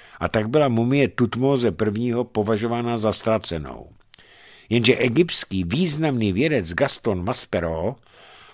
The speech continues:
porovnal prokazatelné mumie Tutmóze druhého a třetího a zjistil, že neznámá mumie označená padesát dva osmdesát tři má téměř totožné rysy jako oba jeho potomci.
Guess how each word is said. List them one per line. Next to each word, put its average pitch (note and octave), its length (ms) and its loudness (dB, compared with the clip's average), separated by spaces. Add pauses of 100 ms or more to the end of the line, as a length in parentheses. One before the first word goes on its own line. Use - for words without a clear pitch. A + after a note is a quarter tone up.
(120)
porovnal E3 680 6
prokazatelné D3 920 0
mumie B2 400 -2
Tutmóze C#3 640 -2
druhého A2 580 2
a D#3+ 100 -2
třetího F2 800 -4 (540)
a G2+ 120 2
zjistil, G2 760 0
že A2+ 180 0
neznámá C3+ 760 2
mumie B2+ 520 2 (380)
označená B2+ 880 0 (300)
padesát B2 560 2
dva G2 340 0
osmdesát C3+ 640 -2 (160)
tři G#2 380 0 (540)
má A2+ 260 2
téměř F#3 800 2
totožné E3+ 680 4
rysy C3+ 540 0
jako C3+ 320 -4
oba A2+ 260 0
jeho B2+ 220 2
potomci. A#2 600 -6